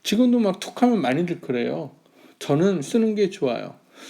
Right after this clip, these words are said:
저는 소리내서 읽으니까 도움이 되던데요." "사람 따라 다른 거 아니야?" 이렇게 하는 경우가 되게 많아요. 정말 맞나?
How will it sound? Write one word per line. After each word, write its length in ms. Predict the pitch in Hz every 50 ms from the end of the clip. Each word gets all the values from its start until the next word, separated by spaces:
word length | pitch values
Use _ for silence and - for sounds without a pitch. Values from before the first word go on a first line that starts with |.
| - - _
저는 420 | - - 156 165 185 196 180 147
소리내서 420 | 135 - 240 240 254 240 226 202 208
읽으니까 560 | 175 139 139 135 156 156 151 143 139 - 135
도움이 360 | - - 143 143 147 143 139 131
되던데요." 640 | 135 127 117 120 113 107 107 104 117 120 - 107 - -
"사람 400 | - - - 226 240 254 247 233
따라 240 | 240 233 233 226
다른 320 | 226 - - 143 151 170 190
거 120 | 208 202
아니야?" 420 | 170 127 120 123 143 180 233 - - - _ _ _ _ _ _ _ _ _ _ -
이렇게 300 | 147 147 143 - - 165
하는 180 | 147 143 139
경우가 360 | 127 127 123 123 123 120 -
되게 220 | - - 120 113 120
많아요. 240 | 110 110 104 95 -
정말 340 | - - 180 185 214 269 294
맞나? 540 | 269 190 123 113 120 143 202 - - - -